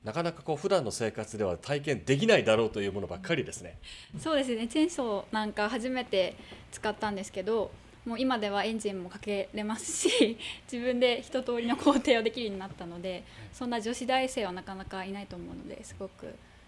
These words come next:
Speaker 2: 自慢になりました。はい。
Speaker 1: じゃあもういつでも山に入って木を倒せますよって。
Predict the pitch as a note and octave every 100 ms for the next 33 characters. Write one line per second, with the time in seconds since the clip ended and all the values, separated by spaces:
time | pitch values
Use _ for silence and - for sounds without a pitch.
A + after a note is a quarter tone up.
0 | - G#3+ G3 F#3+ F#3+ - - - - G3
1 | F#3+ F3+ F3+ G3 - - - - - -
2 | A2 G#2+ A2 F#2+ G#2+ D#3 D3+ C#3+ C3 C#3
3 | D#3 A2+ A2 B2 D#3 B2 - C#3+ D#3 E3+
4 | D#3 A#2 G#2+